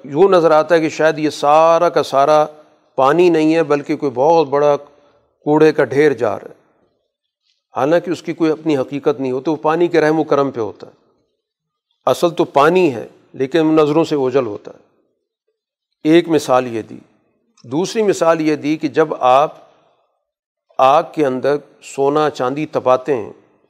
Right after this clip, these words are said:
کوئی زیور بنانے کے لیے، کوئی برتن بنانے کے لیے، کوئی اور چیز بنانے کے لیے، تو اس تپانے کے نتیجے میں بھی سونے چاندی پر بھی ایک جھاگ سی آ جاتی ہے۔ جو اصل چیز ہے وہ چھپ جاتی ہے اور اوپر ایک جھاگ سی آ جاتی ہے۔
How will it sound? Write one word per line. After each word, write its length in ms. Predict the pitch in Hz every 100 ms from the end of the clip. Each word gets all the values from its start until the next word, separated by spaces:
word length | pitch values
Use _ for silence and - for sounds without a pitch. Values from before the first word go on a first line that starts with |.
| _ -
کوئی 120 | 120
زیور 280 | 113 135 135
بنانے 440 | 123 123 127 127
کے 140 | 123 120
لیے، 240 | 120 120
کوئی 160 | 117 113
برتن 360 | 131 131 131
بنانے 400 | 123 123 123 123
کے 140 | 120 120
لیے، 140 | 123
کوئی 160 | 156 175
اور 80 |
چیز 220 | 170 165 139
بنانے 360 | 127 123 123 123
کے 140 | 113
لیے، 200 | 113 113 _ _ _ _ _ _ -
تو 100 | -
اس 140 | 160
تپانے 480 | - 135 143 147 180
کے 140 | 185 170
نتیجے 460 | 143 - 151 151
میں 100 | 156
بھی 80 | 151
سونے 360 | - 147 156 156
چاندی 340 | 135 139 147
پر 180 | 139 123
بھی 140 | 135
ایک 140 | 139 107
جھاگ 240 | 117 123
سی 200 | - 127
آ 100 | 104
جاتی 320 | 101 - -
ہے۔ 80 | - _ _ _ _ _ _
جو 60 | - -
اصل 340 | 131 - 208
چیز 240 | 160 175 170
ہے 40 |
وہ 120 | 160
چھپ 260 | 151 139 135
جاتی 400 | 160 165 165 151
ہے 100 | 151 - _ _ _
اور 80 | 143
اوپر 220 | 170 170
ایک 160 | 160 117
جھاگ 200 | 123 131
سی 160 | 131 139
آ 100 | 110
جاتی 320 | 104 - -
ہے۔ 100 | -